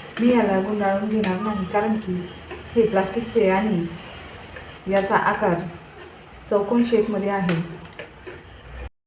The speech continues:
स्टील हँगर गोलगोल असेल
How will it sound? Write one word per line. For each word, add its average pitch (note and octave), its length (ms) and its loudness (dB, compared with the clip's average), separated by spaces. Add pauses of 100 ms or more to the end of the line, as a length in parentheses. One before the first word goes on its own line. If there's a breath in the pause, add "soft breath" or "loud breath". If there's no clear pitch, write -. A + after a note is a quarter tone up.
(500)
स्टील B3 360 -2
हँगर A#3 460 2 (320)
गोलगोल G3+ 480 4
असेल A3+ 440 2